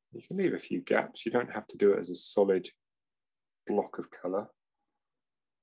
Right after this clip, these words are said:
I'm kind of wiggling the tip of the brush just to sort of apply the paint in a bit of a broken fashion.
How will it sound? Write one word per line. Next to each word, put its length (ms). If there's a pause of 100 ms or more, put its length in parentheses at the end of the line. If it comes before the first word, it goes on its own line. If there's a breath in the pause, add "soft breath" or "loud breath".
(240)
I'm 60
kind 200
of 60
wiggling 520
the 60
tip 220
of 80
the 60
brush 640 (1300)
just 220
to 60
sort 240
of 120 (420)
apply 460
the 120 (120)
paint 260
in 140
a 160 (1400)
bit 80
of 80
a 60
broken 580
fashion. 580